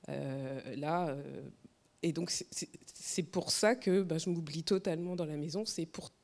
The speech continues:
tout, tout ce qui concerne, voilà, penser au reste de la famille, mais pas forcément en termes... Euh, bah, voilà, les tâches ménagères que je fais pas, ok, elles me culpabilisent, mais j'arrive à pas les faire.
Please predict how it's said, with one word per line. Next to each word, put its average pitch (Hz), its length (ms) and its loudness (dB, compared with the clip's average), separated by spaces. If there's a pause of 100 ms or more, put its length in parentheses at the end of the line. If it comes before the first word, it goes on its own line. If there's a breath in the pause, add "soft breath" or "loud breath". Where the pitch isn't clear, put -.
(120)
tout, 220 360 2 (120)
tout 220 120 -4
ce - 100 -8
qui - 180 -8
concerne, 170 600 -4
voilà, 139 200 -6
penser 170 360 -4
au 160 40 -6
reste 156 200 -8
de - 40 -6
la 147 120 -6
famille, 170 320 -4 (380 loud breath)
mais 156 60 2
pas 185 220 8
forcément 190 760 4
en 160 40 0
termes... 165 360 -2
Euh, 151 140 -8 (840 loud breath)
bah, 180 140 10
voilà, 190 180 12
les 175 140 10
tâches 190 200 8
ménagères 185 380 8
que 170 100 0
je 156 80 2
fais 180 160 6
pas, 180 280 8
ok, 160 140 0
elles 175 100 6
me 151 80 4
culpabilisent, 160 600 2
mais 190 120 4
j'arrive 165 260 2
à 165 60 4
pas 180 140 4
les 180 100 6
faire. - 280 -8